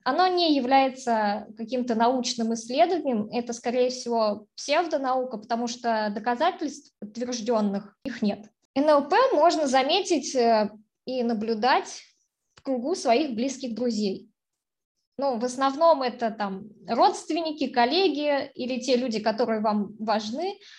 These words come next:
Вы постоянно от них слышите какие-то слова, и слова, как вы знаете, они могут как бы ранить человека.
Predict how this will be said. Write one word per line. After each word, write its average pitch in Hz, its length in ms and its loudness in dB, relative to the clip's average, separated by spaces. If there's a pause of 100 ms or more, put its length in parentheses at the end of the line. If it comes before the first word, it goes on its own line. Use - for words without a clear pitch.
(460)
Вы 226 120 -2
постоянно 226 440 4
от 214 120 -2
них 226 160 -2
слышите 247 360 -4
какие-то 214 420 -4
слова, 240 420 4
и 277 180 4
слова, 240 380 4
как 330 200 -6
вы 240 80 0
знаете, 262 320 0
они 233 160 0
могут 254 340 -4
как 220 180 -4
бы 208 100 -4
ранить 240 560 0
человека. 202 520 -8